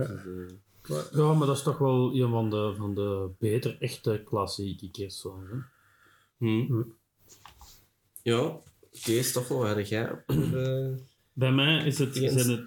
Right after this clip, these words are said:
Speaker 3: is, is het niet één film, maar het zijn er acht. En dat is Harry
Speaker 1: Oeh.
Speaker 3: Potter. Heel de
Speaker 1: Ja.
Speaker 3: Harry Potter, eh, reeks. Daar wordt altijd naar, naar, naar kerstmis toe gegaan en, en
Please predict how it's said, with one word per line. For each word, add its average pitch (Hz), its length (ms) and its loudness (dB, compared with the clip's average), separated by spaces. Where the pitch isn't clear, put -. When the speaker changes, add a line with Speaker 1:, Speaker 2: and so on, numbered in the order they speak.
Speaker 3:
is, - 260 -2
is 110 140 -2
het 127 120 0
niet 120 160 0
één 139 280 4
film, 143 280 2
maar 127 100 4
het 120 100 -4
zijn 107 220 0
er - 200 -4
acht. - 680 -4
En 110 140 -4
dat 110 160 0
is - 120 -10
Harry 131 220 4
Speaker 1:
Oeh. 170 80 2
Speaker 3:
Potter. - 520 -2
Heel 143 220 2
de 135 60 2
Speaker 1:
Ja. 220 400 4
Speaker 3:
Harry 139 240 4
Potter, 139 480 2
eh, 110 600 2
reeks. 113 640 -2
Daar 120 120 2
wordt 127 220 0
altijd 151 680 2
naar, 131 280 2
naar, 117 280 2
naar 107 200 -2
kerstmis 131 480 0
toe 135 240 2
gegaan 113 480 0
en, 101 340 -2
en 101 340 -4